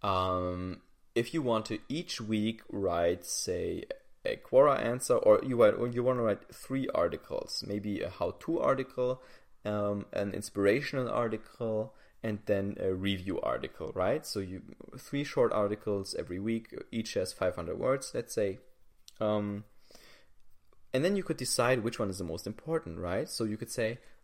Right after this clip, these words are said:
"Always write the how-to article first, then the inspirational article, and then the review article," because reviews aren't as important for my site. How-to is more important, because maybe you talk about,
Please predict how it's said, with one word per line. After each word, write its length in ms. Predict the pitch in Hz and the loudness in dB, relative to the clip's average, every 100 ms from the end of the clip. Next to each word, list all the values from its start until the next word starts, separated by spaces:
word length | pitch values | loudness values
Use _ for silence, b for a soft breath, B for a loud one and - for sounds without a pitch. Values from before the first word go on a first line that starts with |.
| - | -2
"Always 640 | 131 170 175 175 170 - 110 | 2 2 2 -2 -2 -4 -4
write 540 | 104 98 104 117 - | 0 2 2 0 -4
the 80 | 95 - | 0 2
how-to 320 | 120 - 107 | 2 2 4
article 340 | 98 107 135 | 4 2 -4
first, 440 | 123 101 95 - - | -2 0 0 -2 -10
then 340 | 98 107 131 147 | -2 2 2 0
the 80 | |
inspirational 580 | 151 - 131 95 110 101 | -4 -4 0 0 0 -4
article, 480 | 98 98 98 107 - - | -2 -4 -4 -4 -6 -8
and 240 | 95 85 - | -10 -10 -2
then 380 | 95 120 135 139 b b b - | 2 2 -2 -8 b b b -12
the 520 | 101 107 98 98 - | -4 -2 -2 -2 -2
review 420 | 110 107 98 101 | 4 4 4 2
article," 540 | - 65 71 - 98 120 | 2 -2 -4 -2 -2 -2
because 360 | 110 107 - | -4 -6 -4
reviews 360 | 113 123 120 - | -6 -4 -4 -4
aren't 280 | - 92 87 | -4 -2 2
as 180 | 87 | 2
important 380 | 92 92 117 104 | 0 0 0 0
for 160 | - 90 | -6 -6
my 120 | 87 | -6
site. 400 | 98 131 147 151 - | -2 0 2 0 -2
How-to 360 | 95 87 - 104 | 0 0 -2 -4
is 120 | 98 | -2
more 160 | 90 90 | -4 -6
important, 560 | - 147 143 143 131 | -4 -2 -2 -2 -8
because 320 | 104 - 87 | -8 -8 -6
maybe 420 | 101 104 101 92 - | -2 -2 -2 -4 -8
you 180 | 98 95 | -10 -10
talk 340 | - 90 87 | -4 -6 -4
about, 420 | 87 85 78 - | -4 -2 -4 -6